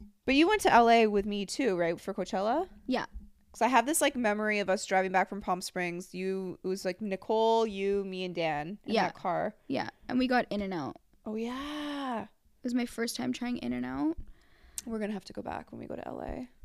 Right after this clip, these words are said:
Speaker 2: Yeah.
Speaker 1: If anyone is listening that's in L A, what are some, like, really good restaurants that we can go to for Kyla's birthday? Because the last time I was in L A was, like, twenty nineteen.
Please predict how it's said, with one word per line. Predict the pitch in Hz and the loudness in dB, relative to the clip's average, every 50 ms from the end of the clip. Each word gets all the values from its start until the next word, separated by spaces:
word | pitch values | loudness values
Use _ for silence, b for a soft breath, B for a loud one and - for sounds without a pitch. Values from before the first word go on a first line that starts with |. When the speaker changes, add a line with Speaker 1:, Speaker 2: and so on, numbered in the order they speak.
| - _ | -12 _
Speaker 2:
Yeah. | - 226 226 226 226 233 233 233 233 240 240 240 240 | -6 -4 -4 -2 -2 -2 -2 -2 -2 -2 2 2 2
Speaker 1:
If | 240 240 240 240 247 247 247 233 247 - | 4 2 2 -2 -2 -2 -2 0 4 6
anyone | 240 247 254 277 294 302 320 339 392 | 6 6 6 4 2 2 2 2 2
is | 359 277 277 269 269 - | 0 0 0 0 0 0
listening | 220 208 208 208 - - 208 202 196 | 0 0 0 0 0 -2 -4 -2 -2
that's | 196 196 - - - | -2 -2 -4 -4 -4
in | 196 190 | -2 0
L | 190 185 185 180 | 2 2 2 2
A, | 165 160 160 170 180 196 226 240 262 294 - _ _ - | 2 2 2 2 2 2 0 -2 -4 -6 -8 _ _ -12
what | 196 202 196 196 202 214 | -12 -2 4 4 6 6
are | 247 285 | 6 4
some, | 320 - 392 392 403 | 2 0 0 0 2
like, | 392 359 254 | 2 0 0
really | 247 214 202 208 208 208 202 | -2 -2 0 0 2 2 2
good | 190 202 190 | 2 0 2
restaurants | 180 180 185 - - - 180 170 170 - - | 2 2 2 0 0 -2 -2 -2 -2 -4 -4
that | - 156 | -4 -4
we | 180 175 | -4 -4
can | - 196 180 | -4 -6 -6
go | 170 170 165 170 | -4 -2 -2 -4
to | - - 180 165 | -4 -4 -4 -4
for | 165 - - 180 170 165 160 160 165 160 156 - | -4 -4 -2 0 0 2 2 2 0 0 -2 -6
Kyla's | - - 185 156 156 170 175 | -4 -2 0 0 0 -2 -4
birthday? | - 147 170 - 208 208 | -6 -6 -4 -2 -2 -2
Because | 202 220 214 226 240 196 190 196 - | 0 -2 -2 0 2 2 2 2 2
the | - 190 | 0 4
last | 185 185 180 190 208 - - | 6 8 8 8 6 4 2
time | - 262 262 254 | 2 2 4 4
I | 240 | 4
was | 220 208 208 - | 4 2 0 0
in | - 170 | -2 -2
L | 170 180 196 214 | 0 0 2 4
A | 220 220 | 4 4
was, | 208 196 - | 4 2 2
like, | 190 170 - | 0 -2 -2
twenty | - - - 180 180 180 | -4 -4 -4 -2 0 0
nineteen. | 175 175 170 165 170 - 180 175 175 190 214 240 | 0 -2 -2 -4 -4 -4 -4 -4 -2 -2 -4 -4